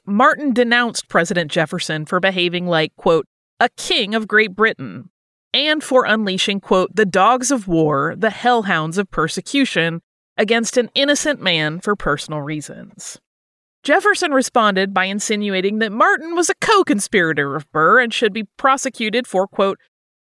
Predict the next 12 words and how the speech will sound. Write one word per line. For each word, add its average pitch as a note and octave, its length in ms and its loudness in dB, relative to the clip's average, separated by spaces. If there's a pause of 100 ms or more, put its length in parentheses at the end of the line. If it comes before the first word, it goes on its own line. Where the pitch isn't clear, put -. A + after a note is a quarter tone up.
(140)
"misprision," A#3+ 680 0 (260)
that - 100 -6
would F3+ 80 -8
be G3 100 -4
concealment A#3+ 840 -2
of G3+ 140 -2
treason F3 600 -2
at F#3+ 180 0
least. - 520 -8 (320)
He F4+ 100 0
was C#4+ 220 0
not. E3+ 460 -2